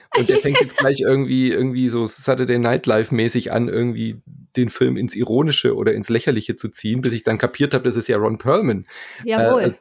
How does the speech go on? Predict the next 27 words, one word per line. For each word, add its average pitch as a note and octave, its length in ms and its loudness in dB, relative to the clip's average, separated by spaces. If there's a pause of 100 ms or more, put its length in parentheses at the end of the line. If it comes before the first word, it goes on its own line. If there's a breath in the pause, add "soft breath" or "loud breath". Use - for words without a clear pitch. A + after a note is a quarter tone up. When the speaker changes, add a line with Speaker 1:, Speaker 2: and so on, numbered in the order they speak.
(100)
Speaker 1:
der, A2+ 160 2
der - 200 -4
hatte, C#3+ 300 -2
also A2 120 -4
der A2+ 160 0
sah B2 160 0
wirklich - 300 -4
aus D3+ 260 0
wie D3+ 260 -4 (360 loud breath)
Will D3+ 180 4
Ferrell D3+ 380 0
in C#3 160 0
einem C3+ 120 0
S-N-L-Kostüm. G2 920 -6 (320)
Genau B2+ 320 2
so A#2+ 240 -2
kam A2 240 -2
der G#2 100 2
mir G2+ 160 -2
vor, F#2 300 -8
ja, C#3 160 -6
wie, - 40 0
Speaker 2:
Ja. A#3 220 0
Speaker 1:
wie B2+ 80 0
eine C3 120 2
Monster A#2 360 -2
Hunter-Verarschung. F#2 800 -6